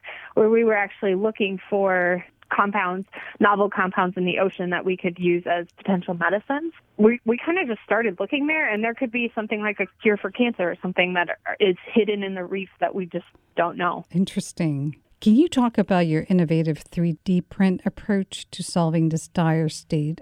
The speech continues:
Speaker 2: of coral around the world?
Speaker 1: So one of the things that we, we have been really interested in is what we know is as a reef gets um, as a reef's, like, degrading or, you know, having issues. One thing that happens is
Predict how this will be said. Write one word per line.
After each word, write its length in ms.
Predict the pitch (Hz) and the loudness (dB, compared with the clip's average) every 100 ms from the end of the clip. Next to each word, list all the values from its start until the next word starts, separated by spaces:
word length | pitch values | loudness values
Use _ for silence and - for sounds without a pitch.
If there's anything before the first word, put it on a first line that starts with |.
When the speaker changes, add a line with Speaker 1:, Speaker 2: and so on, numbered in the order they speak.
| 190 | -2
Speaker 2:
of 180 | 175 | -2
coral 420 | - - 175 175 170 | -4 0 2 2 2
around 260 | 165 165 | 4 4
the 60 | 165 | 2
world? 440 | 156 156 208 233 - - - | 0 0 -2 -4 -8 -4 2
Speaker 1:
So 120 | 285 | 2
one 160 | 294 | 4
of 120 | 392 392 | 2 2
the 100 | 320 | 0
things 200 | 277 262 | -2 -2
that 160 | 254 202 | -2 -4
we, 280 | 247 247 240 | -4 -4 -4
we 140 | 240 269 | 0 0
have 120 | 247 | 0
been 220 | 240 220 | -2 -2
really 260 | 240 233 220 | -2 -2 -2
interested 420 | 226 240 - 220 | -6 -8 -6 -4
in 160 | 226 220 | -2 -2
is 160 | 220 - - - | -4 -6 -14 -14
what 300 | 220 247 277 | -2 -2 0
we 160 | 311 277 | -2 0
know 280 | 247 220 208 | 0 0 0
is 200 | 208 202 | -2 -2
as 180 | 226 226 | 0 0
a 120 | 254 247 | 0 -2
reef 300 | 226 226 - - - - - - _ | 0 -2 -4 -14 -18 -16 -18 -20 _
gets 360 | 202 196 190 - - - - - - - _ | 6 6 4 -6 -10 -8 -8 -10 -18 -20 _
um, 240 | 196 185 | 6 6
as 200 | 180 226 214 | 6 2 2
a 80 | |
reef's, 220 | 214 220 - | 0 0 -2
like, 180 | 196 180 | -6 -2
degrading 580 | 190 190 180 185 185 180 | -2 0 0 0 -4 -6
or, 180 | 175 - - - - | -10 -12 -18 -16 0
you 120 | 208 | 4
know, 120 | 190 | 4
having 340 | 196 190 185 | 4 0 0
issues. 520 | - 190 - 175 175 190 - - - | -2 -4 -4 -2 -2 -4 -12 -20 0
One 240 | - 247 269 | 4 6 6
thing 220 | 262 254 | 4 2
that 140 | 214 | 0
happens 540 | - 185 185 220 226 226 - | -2 -4 0 0 2 0 0
is 200 | 202 | 0